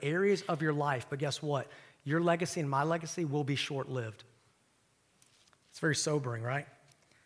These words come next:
Mark Finn, we were talking this week, he said it this way. He said, "You can't dictate how you're remembered, but you can dictate how you live." But you can't dictate how you're remembered. Matter of fact, a recent,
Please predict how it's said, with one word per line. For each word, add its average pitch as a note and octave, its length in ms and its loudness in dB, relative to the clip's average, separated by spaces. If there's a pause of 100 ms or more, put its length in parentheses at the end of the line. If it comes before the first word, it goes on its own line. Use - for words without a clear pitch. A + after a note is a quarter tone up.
(480)
Mark D3+ 200 4
Finn, D3 360 2
we C#3+ 80 2
were C#3 80 0
talking D3+ 280 2
this C#3 140 -2
week, D3+ 140 2
he C#3+ 60 -2
said C#3+ 160 2
it B2+ 60 0
this D3 120 -2
way. D3 60 0
He C3 40 0
said, C#3+ 140 -2
"You D#3+ 80 -2
can't D#3+ 300 0
dictate E3+ 400 0
how D3+ 140 4
you're E3 200 4
remembered, D#3 440 2
but B2+ 140 -6
you D#3+ 60 -4
can D3 140 -2
dictate D3 420 -2
how C#3 120 0
you B2+ 180 -2
live." A#2 380 -6 (960)
But D#3 160 -6
you F#3+ 60 -4
can't G3+ 240 -4
dictate G#3 300 -2
how E3 80 2
you're D#3+ 160 2
remembered. C3 360 -4 (840)
Matter E3 120 6
of D#3 60 0
fact, F3 300 2
a D#3+ 40 2
recent, F#3 440 2